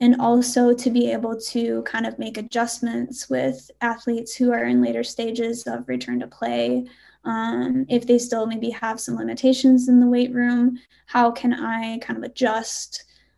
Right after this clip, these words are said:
uh, their lift? And, like, sometimes I can even kind of create their own,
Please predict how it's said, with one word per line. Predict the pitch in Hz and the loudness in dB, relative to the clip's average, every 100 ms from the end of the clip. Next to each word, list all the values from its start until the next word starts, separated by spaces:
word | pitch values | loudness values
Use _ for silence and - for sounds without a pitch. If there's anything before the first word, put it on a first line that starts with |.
| - | -10
uh, | 240 226 240 269 - 262 | -6 -4 -4 -4 -6 -4
their | 233 220 | -2 -2
lift? | 220 220 226 240 - - - - _ | -2 -2 -4 -6 -12 -18 -16 -16 _
And, | 233 226 220 220 240 247 247 - - _ _ | -8 -6 -8 -6 0 0 0 -4 -12 _ _
like, | - 240 | -12 -2
sometimes | 247 247 247 240 | 4 6 6 4
I | 220 226 269 | 0 -4 -6
can | - 247 | -2 0
even | 226 233 | 0 -6
kind | 240 233 | -8 -8
of | 247 | -8
create | - - 247 254 - _ _ _ | -6 -6 -4 -6 -8 _ _ _
their | 240 233 | 0 0
own, | - 214 233 247 269 277 | -2 -4 4 6 6 4